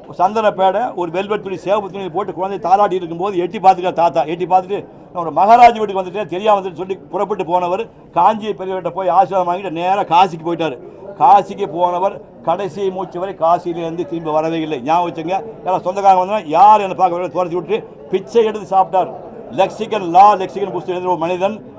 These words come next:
இன்னைக்கு இருக்கிற வரலாற்று அப்படி பொறுத்த யாரும் எழுத முடியாது. அந்த மனிதன் பிச்சை எடுத்து காசிலே சாப்பிட்டு கடைசி வினாடியிலே உயிரை விட்டான். அந்த குடும்பத்தை சேர்ந்த இந்த மனிதன் எங்கே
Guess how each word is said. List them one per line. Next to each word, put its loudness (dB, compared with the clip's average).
இன்னைக்கு -6
இருக்கிற -2
வரலாற்று 2
அப்படி -4
பொறுத்த -6
யாரும் 6
எழுத 0
முடியாது. 0
அந்த -2
மனிதன் -6
பிச்சை -4
எடுத்து -4
காசிலே 6
சாப்பிட்டு 2
கடைசி -2
வினாடியிலே -2
உயிரை 0
விட்டான். 0
அந்த -2
குடும்பத்தை -4
சேர்ந்த -2
இந்த -2
மனிதன் 0
எங்கே 2